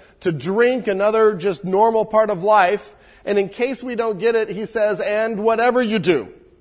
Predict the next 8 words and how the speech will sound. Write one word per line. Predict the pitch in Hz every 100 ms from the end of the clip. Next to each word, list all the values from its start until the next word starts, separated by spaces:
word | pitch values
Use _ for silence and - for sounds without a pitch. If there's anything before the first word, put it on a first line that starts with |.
| _ _ _ _ _ _ _ _ _
So | - 185
that | 220 247 -
pretty | 240 226
much | 202 190 -
covers | 202 180 160
everything | 175 156 175
else, | 170 123 -
right? | 139 185